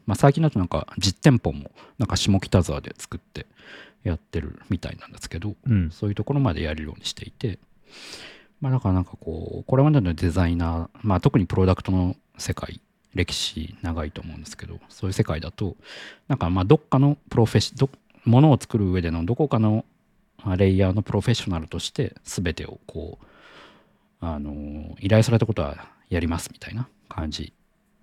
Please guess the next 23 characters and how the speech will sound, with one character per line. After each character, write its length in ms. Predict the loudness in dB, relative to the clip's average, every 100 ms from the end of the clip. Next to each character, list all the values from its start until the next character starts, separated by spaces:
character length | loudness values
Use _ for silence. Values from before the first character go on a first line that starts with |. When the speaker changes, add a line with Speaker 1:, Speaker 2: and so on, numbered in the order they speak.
| -4
Speaker 1:
だ 100 | -4
っ 40 |
た 160 | -4 -10
ん 40 |
で 80 | -10
す 100 | -6
け 100 | -6
ど、 160 | -6 -8
ま 100 | -6
あ、 20 | -4
こ 160 | 2
れ 120 | 2 0 _ -4
か 100 | 0
ら 180 | 0 -2 _
の 160 | -6 -4
時 120 | -2
代 160 | -4
と 80 | -4
い 20 |
う 40 | -6
か、 120 | -6
ま 260 | -2 -2
あ、 60 | -2